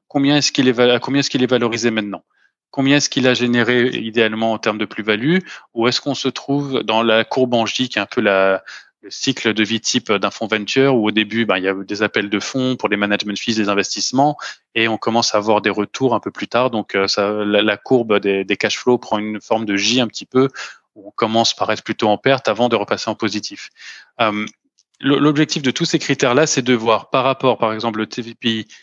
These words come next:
par rapport à ce que l'on a contribué. Donc, si on prend un fonds, théoriquement, disons, qui est d'une, qui, qui a une taille de cent millions d'euros et qui a été appelé à hauteur de cinquante millions d'euros,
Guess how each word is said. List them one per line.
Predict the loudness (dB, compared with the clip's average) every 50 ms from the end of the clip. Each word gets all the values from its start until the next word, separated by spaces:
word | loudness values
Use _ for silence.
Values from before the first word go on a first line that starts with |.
| _ _ _ _
par | -2 0 2
rapport | 2 0 2 2 2 2
à | 2
ce | -2 0
que | 0 0
l'on | 0 2 0 0
a | -2
contribué. | -2 -2 -8 -8 -6 -6 -6 -6 0 2 2 2
Donc, | 2 0 -6 -6
si | -6 -6
on | -8 -10
prend | -12 -2 0 2 2
un | 2
fonds, | 0 -4 -8 -8 -10 -12 _ _ _ _ _ _
théoriquement, | -2 0 2 2 2 0 0 -2 -2 0 2 2 2 0
disons, | 0 -2 -6 -6 -6 -10
qui | _ 0 0
est | 0 2
d'une, | 2 2 2 2 0 0 0
qui, | 0 -2 -2 -2
qui | 0 0
a | 0
une | 0 2
taille | 0 0 0
de | 2 0
cent | -2 0 0 2
millions | 2 2 2 2 2
d'euros | 4 2 4 4 2 -2 -2 -6 -20 -20 -20 -20 -20 _ _ _ _ -18
et | -10
qui | _ -2 0 2
a | 4
été | 4 4 2 2 0 -2 0 0
appelé | 0 0 _ -2 0 4 4 4 4 2 -2 _ -20 _ _ _
à | -4 -4
hauteur | -4 -2 -2 0 0
de | 0 -2
cinquante | 0 -2 -2 -2 -2 -6 -6 -4 -4
millions | -2 -2 -2 -2 -2
d'euros, | 0 0 2 2 2 2 0 -2